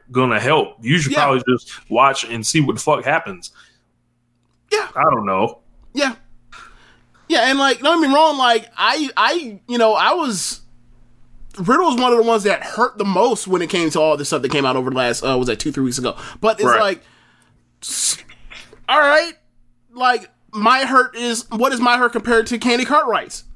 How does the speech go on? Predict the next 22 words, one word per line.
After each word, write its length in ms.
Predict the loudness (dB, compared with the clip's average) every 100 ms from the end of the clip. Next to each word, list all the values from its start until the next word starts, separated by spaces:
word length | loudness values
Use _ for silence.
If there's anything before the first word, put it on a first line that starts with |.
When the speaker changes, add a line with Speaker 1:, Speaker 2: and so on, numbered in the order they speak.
| _ _ _ -20 -20 -20 -20 _ _ _ _ -18 -8
Speaker 1:
Exactly. 460 | -2 0 0 -2 -6
Speaker 2:
I 40 | 0
gotta 100 | 0
let 140 | 0
that 120 | -2
shit 180 | -4 0
go. 380 | 0 2 2 2
It 80 | 2
is 120 | 2
what 140 | 2 2
it 380 | 2 2 2
is. 240 | 0 -4 -16 -20 _ _ _ _ _ _ _ -20 _ -20 -20 -20 -20 -20 -6
Speaker 1:
Yeah. 380 | 0 2 2 -4 _ _
Um, 640 | 0 4 4 4 2 0 -6 -14 _ _ _ -4
so 540 | 0 2 2 -2 -6 -2
I 120 | 0
would 200 | 0 -4
probably, 360 | 0 2 4 4
like, 360 | 4 2 2 2
um, 600 | 2 4 2 0 -4 -6 -16 _ _ -10 -2
you 100 | 0
know, 200 | 0